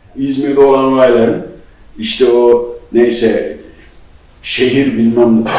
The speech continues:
ittifakı mı yaptılar, ne, uzlaşısı mı yaptılar, bir şey yaptılar. O zaman işe alınan adamlar oldu. H D P'nin isteğiyle işe alınan adamların İzmir'de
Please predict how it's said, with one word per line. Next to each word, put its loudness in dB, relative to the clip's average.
ittifakı -2
mı 4
yaptılar, -2
ne, -2
uzlaşısı -6
mı 4
yaptılar, 2
bir -6
şey 0
yaptılar. 0
O 2
zaman -2
işe 0
alınan -4
adamlar -4
oldu. -4
H -6
D -4
P'nin -4
isteğiyle -6
işe -2
alınan -2
adamların 2
İzmir'de -4